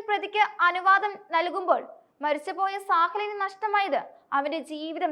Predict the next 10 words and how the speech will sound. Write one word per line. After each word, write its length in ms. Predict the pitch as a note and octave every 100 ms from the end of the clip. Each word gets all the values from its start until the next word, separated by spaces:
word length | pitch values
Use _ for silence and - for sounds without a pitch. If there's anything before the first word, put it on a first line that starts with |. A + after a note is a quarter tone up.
| D4+
തന്നെയായിരുന്നു. 560 | C#4+ C#4 B3+ C4+ C4+ C4+ _ _ _ _ C#4
ഇത്തരം 240 | C#4+ C#4+ D4+
സംഭവങ്ങളിൽ 580 | D#4 D4 F4 F4 D#4+ E4 F4+ - -
കൃത്യമായ 480 | E4 - G#4 G#4 G#4+ A4
ശിക്ഷാ 260 | G4+ - G#4+
നടപടികൾ 420 | G#4 G4+ G4+ G4+ - E4
ഉണ്ടാകാത്ത 520 | D#4+ E4+ G4 G4+ G4+ G4
പക്ഷം 300 | F#4 - - - _ _ _ _ -
റോഡുകളിലെ 640 | G4+ A4+ A#4 A#4 A#4 A#4+ - - _
ഈ 20 | -